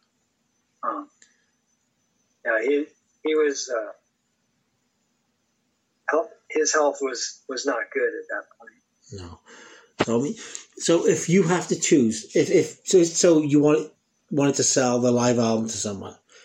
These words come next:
Speaker 2: and there was one track you could play to them, off it to say, "This is what we were,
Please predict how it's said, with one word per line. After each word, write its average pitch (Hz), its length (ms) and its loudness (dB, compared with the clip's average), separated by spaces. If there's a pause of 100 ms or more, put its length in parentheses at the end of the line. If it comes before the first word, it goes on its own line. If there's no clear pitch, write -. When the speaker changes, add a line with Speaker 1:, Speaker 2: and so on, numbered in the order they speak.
(180)
Speaker 2:
and 107 140 -4
there 101 60 0
was 98 100 -6
one 135 420 2
track 131 340 -2
you 123 80 0
could 113 180 -6
play 127 220 2
to 113 160 -2
them, 110 280 -8
off 123 220 -6
it 120 60 -4
to 117 80 -10
say, 113 300 -4 (500)
"This 120 260 0
is 117 100 0
what 113 220 2
we 110 120 0
were, 110 320 -2